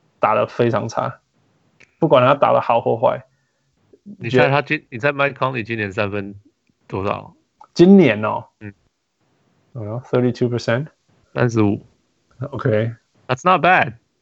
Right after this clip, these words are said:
Speaker 1: 今，你，哦，
Speaker 2: 对。
Speaker 1: 你说今年二零二零啦，你也喜欢二零二零啦。
Speaker 2: 二零一九，二零二零啊。
Speaker 1: 整年吗？
Speaker 2: 整个球季啊，他的三分命中率是三十五欸。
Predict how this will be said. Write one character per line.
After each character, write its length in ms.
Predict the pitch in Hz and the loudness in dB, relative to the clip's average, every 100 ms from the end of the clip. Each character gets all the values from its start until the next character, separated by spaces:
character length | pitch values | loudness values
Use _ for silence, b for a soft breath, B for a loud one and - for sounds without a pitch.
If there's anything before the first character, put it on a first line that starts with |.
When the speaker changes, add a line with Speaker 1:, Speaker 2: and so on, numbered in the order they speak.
| _ _ _ | _ _ _
Speaker 1:
今， 140 | - 170 | -4 4
你， 100 | 190 | 6
哦， 100 | 202 | 8
Speaker 2:
对。 80 | 190 | 6
Speaker 1:
你 40 | |
说 160 | 220 262 | 6 6
今 140 | 240 254 | 4 6
年 160 | 208 - | 4 6
二 120 | 247 | 4
零 160 | 185 | 4
二 140 | 214 220 | 2 2
零 200 | 135 123 | 2 -2
啦， 140 | 117 | -2
你 100 | 156 | 2
也 80 | 202 | 2
喜 100 | 151 | 4
欢 120 | 165 | 0
二 160 | 185 196 | 4 4
零 180 | 143 147 | 4 0
二 120 | 156 | 0
零 160 | 123 123 | 0 2
啦。 100 | 180 | 2
Speaker 2:
二 60 | |
零 140 | 147 147 | 2 0
一 120 | 156 | -2
九， 180 | 127 113 | 0 4
二 140 | 139 | 4
零 180 | 113 120 | 2 0
二 80 | 110 | -2
零 180 | 95 | -4
啊。 180 | 92 95 _ _ _ - | -6 -12 _ _ _ 0
Speaker 1:
整 240 | 160 156 | 2 2
年 180 | 151 151 | 0 0
吗？ 400 | 180 180 269 - | 2 2 2 -4
Speaker 2:
整 160 | - 123 | -4 0
个 100 | 123 | 0
球 220 | 131 120 | -2 -4
季 180 | 117 143 | -4 -2
啊， 120 | 120 110 | 0 0
他 60 | |
的 100 | 151 | -2
三 180 | 131 139 | -2 -2
分 120 | 135 | -2
命 160 | 131 127 | -4 -4
中 180 | 127 127 | -4 -4
率 80 | 117 | -6
是 100 | 117 | -4
三 240 | 117 113 | -2 -2
十 160 | 117 101 | -4 -8
五 180 | 101 | -8
欸。 140 | - | -12